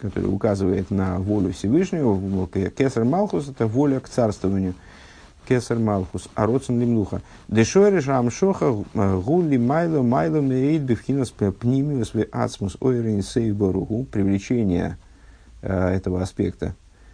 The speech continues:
э, является высочайшей, наивысочайшей вещью, э, которая относится, э, которая з-, запускается, наверное, к-, от-, относится, э,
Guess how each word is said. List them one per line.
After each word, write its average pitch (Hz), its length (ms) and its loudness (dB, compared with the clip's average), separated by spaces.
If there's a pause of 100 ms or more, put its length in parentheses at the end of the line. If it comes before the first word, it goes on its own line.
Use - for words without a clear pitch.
(160)
э, - 160 -8
является 95 720 0
высочайшей, 98 1080 -2 (520)
наивысочайшей 107 1080 2
вещью, 131 460 0 (400)
э, 98 240 2
которая 117 800 2 (480)
относится, 107 880 0 (560)
э, 95 280 -4
которая 92 360 -4
з-, 87 640 -8 (120)
запускается, 104 720 -2
наверное, 98 440 0
к-, - 100 -16
от-, - 220 -4
относится, 117 760 -2 (380)
э, 98 260 2